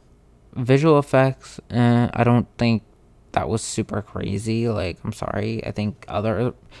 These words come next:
Lavender Haze could have been better for,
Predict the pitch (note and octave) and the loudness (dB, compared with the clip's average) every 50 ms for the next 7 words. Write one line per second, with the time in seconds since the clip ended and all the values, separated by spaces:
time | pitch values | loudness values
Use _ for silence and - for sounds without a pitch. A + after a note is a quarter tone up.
0 | - - - G#2+ G#2 A2+ A2+ B2 A#2 A2+ G#2+ G2+ G#2 G#2+ G#2 A2 G2+ G2 G2+ - | -16 -6 -2 2 2 4 4 4 2 2 0 0 0 0 0 0 -2 -4 -6 -6
1 | - - - F2+ F2 F2+ F2 C2+ B1 - - _ - - - - - - - - | -6 -6 -6 -6 -6 -6 -6 -8 -8 -12 -16 _ -20 -20 -20 -20 -16 -12 -10 -10
2 | - - - _ - - - - - | -10 -12 -16 _ -20 -16 -12 -12 -12